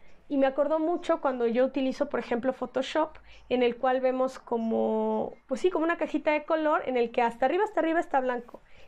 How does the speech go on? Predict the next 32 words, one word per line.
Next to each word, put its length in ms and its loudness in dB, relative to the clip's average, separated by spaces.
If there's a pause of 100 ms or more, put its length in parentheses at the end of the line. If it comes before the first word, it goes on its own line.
y 80 0
hasta 160 -2
abajo, 220 2
hasta 160 0
abajo 160 2
está 180 2
gris, 360 -2 (300)
y 80 0
en 140 4
medio 400 0
tenemos 400 2
como 260 0
toda 240 2
la 220 2
tonalidad. 500 2 (380)
Y 80 0
una 160 4
vez 140 0
que 80 -2
elegimos 440 0
un 120 -2
color, 420 0 (320)
tenemos 420 2
acá 320 0
para 560 0
ese 220 0
mismo 320 2
color 240 0
que 120 -2
ya 120 2
elegimos, 560 0 (280)
ponerle 640 2